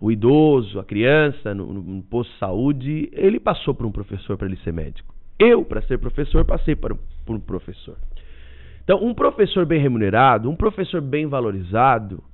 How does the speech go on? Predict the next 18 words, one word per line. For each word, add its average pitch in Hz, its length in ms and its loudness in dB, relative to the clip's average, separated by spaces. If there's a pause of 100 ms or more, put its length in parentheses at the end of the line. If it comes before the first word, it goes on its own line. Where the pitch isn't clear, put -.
(540)
sem 240 300 0
dúvidas 165 400 -2
nenhuma, 127 400 -2
a 123 120 -4
qualidade 156 880 2
de 143 200 -6
ensino 156 560 0
das 117 240 -2
crianças, 139 640 4
você 107 240 -4
pai, 135 400 2
você 104 240 -6
mãe 117 180 -2
que 117 60 -10
tá 98 100 -6
ouvindo 95 260 -6
a 87 60 -4
rádio, 107 460 -2